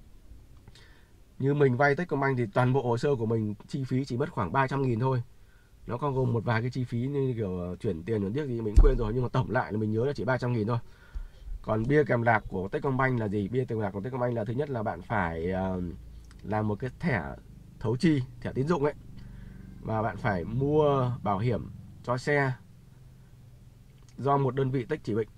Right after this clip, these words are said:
Thì cái trường hợp, ừm, bia kèm lạc, ví dụ như làm cái thẻ thấu, thẻ, thẻ tín dụng ấy, thì mình nghĩ là thực ra thì trước khi mua xe thì mình chả dùng cái thẻ đấy đâu.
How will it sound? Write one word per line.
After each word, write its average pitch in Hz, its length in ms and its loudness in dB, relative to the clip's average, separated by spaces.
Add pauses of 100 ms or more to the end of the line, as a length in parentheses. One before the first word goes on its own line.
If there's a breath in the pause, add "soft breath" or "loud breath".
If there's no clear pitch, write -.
(280)
Thì 101 200 2
cái 127 100 -4
trường 110 200 0
hợp, 110 180 0
ừm, 98 360 0
bia 127 120 2
kèm 107 180 -2
lạc, 101 200 0
ví 117 120 -4
dụ 131 80 -6
như 117 140 -2
làm 110 180 -2
cái 120 80 -8
thẻ 95 160 -6
thấu, 120 400 -2
thẻ, 113 100 -4
thẻ 107 160 -2
tín 117 120 -4
dụng 135 140 0
ấy, 117 80 -6
thì 113 120 -6
mình 98 180 -2
nghĩ 123 160 -4
là 120 160 0 (1120 loud breath)
thực 107 100 -4
ra 131 180 4
thì 110 220 0 (180)
trước 170 140 -4
khi 135 200 2
mua 127 140 4
xe 135 160 0
thì 123 60 2
mình 113 140 0
chả 104 140 0
dùng 107 240 -2
cái 131 140 -2
thẻ 117 160 -4
đấy 113 100 2
đâu. 131 200 0